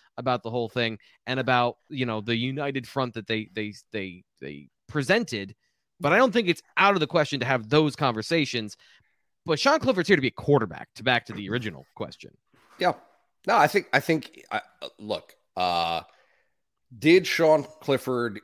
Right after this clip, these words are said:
Speaker 2: increase the pressure on himself? Yes.
Speaker 1: Yeah.
Speaker 2: Uh, does James Franklin have reason to be, look, re-, regardless of what the private conversations were,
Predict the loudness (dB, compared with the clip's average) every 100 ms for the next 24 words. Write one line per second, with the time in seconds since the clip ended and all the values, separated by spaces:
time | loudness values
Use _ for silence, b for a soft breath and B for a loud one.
0 | _ -4 -4 -4 -6 -6 -6 -8 -10 -4
1 | -4 -4 -8 -8 -10 -12 -12 -10 -10 -12
2 | -20 -20 -12 0 2 2 -4 -12 -14 -8
3 | -6 -6 _ -2 0 2 0 -4 -12 _
4 | -2 2 4 2 -2 -12 -10 -6 -6 -8
5 | -8 -6 -6 -8 -8 -6 -4 -2 -2 -6
6 | -12 -8 -8 -6 -6 -8 -10 -8 -8 -8
7 | -8 -6 -4 -6 -8 -12 _ _ _ _
8 | -6 -6 -8 -12 -10 -4 0 0 0 -4
9 | -6 -6 -8 -10 -4 -2 -2 -6 -6 -6
10 | -6 -8 -8 -8 -10 -6 -4 -4